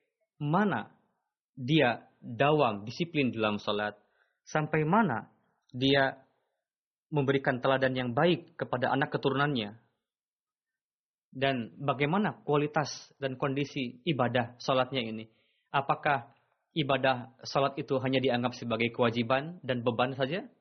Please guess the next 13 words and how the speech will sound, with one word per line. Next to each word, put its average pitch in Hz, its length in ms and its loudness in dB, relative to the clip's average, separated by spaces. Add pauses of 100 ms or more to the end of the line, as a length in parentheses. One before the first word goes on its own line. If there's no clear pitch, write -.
(360)
Atau 196 520 -2 (400)
pada 147 240 0
hakikatnya 165 720 -2 (160)
dia 147 240 2
melaksanakan 147 480 -2
salat 143 240 -2
itu 156 160 -6
untuk 151 240 -6
meraih 151 320 2
keridhaan 139 320 0
Allah 139 160 2
Ta'ala 156 240 0
semata? 220 480 -2